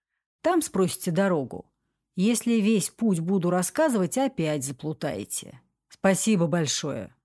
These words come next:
Обрадованный, что так просто разрешился сложный вопрос, Илья помахал рукой Веньке и, насвистывая, бодро зашагал по дороге. Если бы он оглянулся, то увидел бы, как из калитки ближайшего дома вышла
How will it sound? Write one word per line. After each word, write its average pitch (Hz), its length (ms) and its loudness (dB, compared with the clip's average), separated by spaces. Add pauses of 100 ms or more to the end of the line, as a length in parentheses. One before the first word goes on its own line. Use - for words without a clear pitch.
(120)
Обрадованный, 233 760 4
что 220 300 -2
так 220 460 -2
просто 294 580 0
разрешился 208 800 0
сложный 165 560 0
вопрос, 294 480 -2
Илья 233 320 4
помахал 214 520 0
рукой 175 380 0
Веньке 254 460 2
и, 233 240 0
насвистывая, 214 840 0
бодро 185 500 0
зашагал 160 540 -2
по 170 160 -6
дороге. 147 480 -6 (600)
Если 240 560 2
бы 254 240 2
он 254 280 4
оглянулся, 247 920 0 (360)
то 220 120 2
увидел 220 560 2
бы, 254 160 0
как 233 380 -4
из 220 100 -2
калитки 214 460 -2
ближайшего 175 720 -2
дома 269 380 0
вышла 262 440 -4